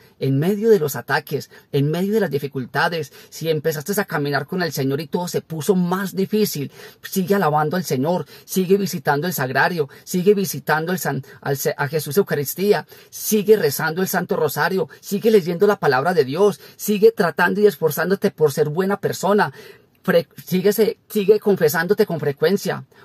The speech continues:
porque va a llegar el punto en que ya Satanás, Ave María Purísima, con toda su legión de demonios, ya te va a tener que soltar, ya te va a tener que soltar.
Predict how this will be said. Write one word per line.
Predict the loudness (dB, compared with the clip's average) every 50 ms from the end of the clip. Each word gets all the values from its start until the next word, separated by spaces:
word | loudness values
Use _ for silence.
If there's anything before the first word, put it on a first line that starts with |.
| _
porque | _ -6 -6 -2 -2 -2
va | -2 0
a |
llegar | 0 0 0 2 2 0
el | 0 -2
punto | -2 0 0 0 0 2 2 0
en | 0 2
que | -4 -4 -4
ya | -4 -6 -6
Satanás, | -6 -6 -4 -4 -4 -2 0 0 0 0 -2 -6 _ _ -20 -20 -14 _
Ave | 2 2 2 4
María | 4 2 2 2 0 -2
Purísima, | -6 -6 -4 -4 -6 -4 -4 -4 -2
con | -2 -4 -2
toda | 0 0 0 0
su | 0 0
legión | 0 0 0 -2 0 4
de | 4
demonios, | 4 4 4 2 0 0 0 -2 -6 -8 _ -20 -20 _ _
ya | -2 -2 -2 2
te | 2 4 4
va | 4 2
a | 0
tener | -2 -4 -2 -2 -2 -2
que | -2 -6 -6
soltar, | -4 -6 -6 -4 -4 -4 -4 -4 -10 _ _ _ _ _ _
ya | -14 0 0 0 0 0 -4
te | _ -2 0
va | 2 2 0
a | 0
tener | -2 -4 -4 -4 -4 -4
que | -6 -8 -6
soltar. | -4 -6 -6 -4 -4 -4 -4 -4 -6